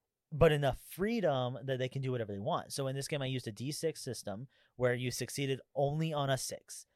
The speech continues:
However, if you could broadly apply one of your, uh, skills that you had before you, um,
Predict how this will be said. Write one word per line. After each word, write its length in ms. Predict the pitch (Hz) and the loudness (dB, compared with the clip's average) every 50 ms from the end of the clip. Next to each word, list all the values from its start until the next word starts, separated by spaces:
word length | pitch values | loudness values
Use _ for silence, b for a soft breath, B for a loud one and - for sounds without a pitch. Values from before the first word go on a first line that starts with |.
| _ _ _ _ - | _ _ _ _ -2
However, 500 | - 131 120 123 147 202 170 139 110 - - | 2 4 6 8 8 6 6 4 -6 -6 -6
if 180 | 123 127 - | -6 -4 -2
you 100 | 143 165 | -2 -2
could 280 | 175 - 160 123 117 - | 0 0 -4 -4 -2 -2
broadly 580 | - 117 117 120 117 131 160 160 165 180 196 190 | 0 0 0 2 4 2 2 2 0 -4 -4 -4
apply 360 | 175 160 - - 147 139 139 | -4 -4 -2 0 0 0 0
one 160 | 131 135 135 | -2 -4 -4
of 40 | 135 | -4
your, 220 | 131 127 123 123 127 - - - - - | -4 -4 -4 -6 -8 -12 -20 -14 -6 -4
uh, 200 | 135 127 120 110 | -2 -2 -2 -2
skills 460 | - - - 165 180 175 156 127 - | -4 -4 0 2 2 2 2 2 0
that 120 | 131 113 | -2 -2
you 140 | 117 120 120 | -2 -4 -6
had 340 | 107 - 120 120 123 127 127 | -4 -4 -4 -2 -4 -4 -4
before 320 | 123 113 - - 117 113 | -6 -8 -6 -4 -4 -4
you, 320 | 117 123 147 160 180 202 202 _ _ _ _ _ _ _ - | -4 -4 -4 -6 -6 -8 -10 _ _ _ _ _ _ _ -4
um, 340 | - 135 131 127 120 117 123 | -2 0 2 2 0 -2 -4